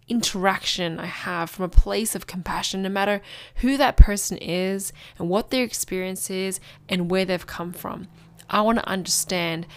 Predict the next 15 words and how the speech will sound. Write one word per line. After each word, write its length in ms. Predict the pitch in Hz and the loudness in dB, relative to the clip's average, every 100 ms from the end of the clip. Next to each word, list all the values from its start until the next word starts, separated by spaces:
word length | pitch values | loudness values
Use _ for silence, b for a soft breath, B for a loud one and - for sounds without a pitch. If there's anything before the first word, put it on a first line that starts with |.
| B - | B -6
before 420 | 190 - 180 180 | -4 0 0 0
I 220 | 170 170 - _ - | -2 -6 -10 _ -12
judge 500 | - 240 185 165 - - | 0 4 4 2 -6 -6
or 80 | 180 | -8
before 440 | 170 - - 190 | -8 -8 2 4
I 40 | 170 | 6
react. 560 | - 170 - - - - _ _ _ - b b - | 2 -4 -6 -10 -12 -12 _ _ _ -20 b b 0
I 100 | 254 | 4
don't 100 | 339 | 4
remember 360 | 330 262 262 226 | 4 2 2 0
the 60 | |
last 260 | 202 202 202 | 0 -2 -4
time 180 | 196 185 | -6 -6
I 40 | |
had 420 | 185 - 180 175 | -6 -4 -2 -2